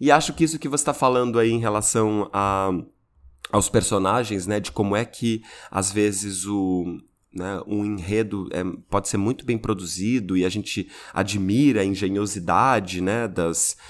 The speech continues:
da, das construções do enredo e tal, mas a gente não consegue ver as coisas passando por aquelas palavras, eu acho que tem a ver com isso, às vezes.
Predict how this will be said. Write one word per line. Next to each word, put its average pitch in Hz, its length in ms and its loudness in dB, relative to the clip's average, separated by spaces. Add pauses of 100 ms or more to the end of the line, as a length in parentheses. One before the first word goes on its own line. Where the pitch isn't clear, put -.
(160)
da, 87 220 -2
das 78 240 -4
construções 92 580 -4
do 92 80 -4
enredo 101 460 0
e 98 40 2
tal, 113 320 0 (240)
mas 123 160 0
a 131 60 2
gente 127 240 -2
não 131 160 4
consegue 135 540 -2
ver 131 160 -2
as 135 180 2
coisas 131 400 0
passando 147 960 4
por 107 200 2
aquelas 98 360 0
palavras, 104 640 2
eu 113 80 2
acho 120 140 -2
que - 80 -20
tem 127 180 -4
a 123 60 -4
ver 123 140 -4
com 131 220 -8
isso, 117 280 -6
às 98 120 -6
vezes. 92 460 -4